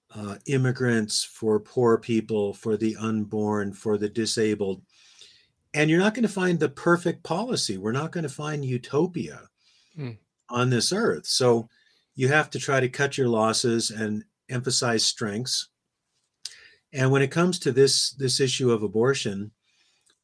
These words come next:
Speaker 1: it's actually fairly clear cut because a president, uh, nominates Supreme Court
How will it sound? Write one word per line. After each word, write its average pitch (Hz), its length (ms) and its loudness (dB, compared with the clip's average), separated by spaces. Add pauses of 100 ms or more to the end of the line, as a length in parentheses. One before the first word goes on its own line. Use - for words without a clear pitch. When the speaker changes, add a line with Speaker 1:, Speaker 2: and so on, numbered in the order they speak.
(220)
Speaker 1:
it's 139 220 2
actually 151 340 2
fairly 127 520 4 (180)
clear 127 260 2
cut 175 360 -2
because 113 260 0
a - 60 -2
president, 143 680 -2 (1500)
uh, 113 260 -12 (140)
nominates 127 600 2
Supreme 120 460 0
Court 180 400 0